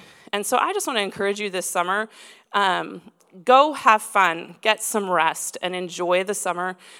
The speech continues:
but don't check out completely.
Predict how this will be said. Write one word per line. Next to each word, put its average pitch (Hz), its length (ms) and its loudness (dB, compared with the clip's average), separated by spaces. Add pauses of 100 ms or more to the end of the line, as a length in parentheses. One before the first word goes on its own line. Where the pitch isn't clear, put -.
but 220 240 0
don't 247 260 2 (220)
check - 320 -2
out 170 480 2
completely. - 680 -10